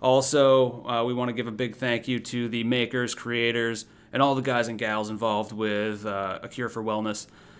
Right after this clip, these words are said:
Um, I know we dogged on this movie quite a bit, but we honestly can't wait to see what they have next. We want it to be kick-ass. We wanna love it. Um, yeah, can't wait to see it. Uh, also, big, big thank you,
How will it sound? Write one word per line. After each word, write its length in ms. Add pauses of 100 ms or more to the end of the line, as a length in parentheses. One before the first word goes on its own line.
(220)
Um, 340
I 60
know 140
we 80
dogged 320
on 100
this 160
movie 240
quite 320
a 40
bit, 340
but 320 (440)
we 460
honestly 400
can't 260
wait 280
to 160
see 180
what 140
they 100
have 220
next. 480
We 100
want 240
it 100
to 60
be 380
kick-ass. 680
We 100
wanna 260
love 240
it. 200 (380)
Um, 680 (840)
yeah, 220 (120)
can't 200
wait 100
to 80
see 140
it. 200 (360)
Uh, 400
also, 640 (360)
big, 380 (140)
big 380 (200)
thank 280
you, 240